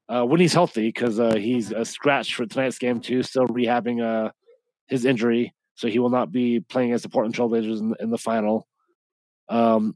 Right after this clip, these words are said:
we don't know his timetable, don't know if he'll be ready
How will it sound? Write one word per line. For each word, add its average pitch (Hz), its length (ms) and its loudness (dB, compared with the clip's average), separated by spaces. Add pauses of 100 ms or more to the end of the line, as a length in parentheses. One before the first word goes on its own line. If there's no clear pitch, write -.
we 110 380 0
don't 110 360 4
know 123 480 6 (160)
his 127 160 -4
timetable, 143 520 2
don't 101 240 -2
know 107 540 0
if 110 160 -10
he'll 117 120 -2
be 110 120 -2
ready 127 420 2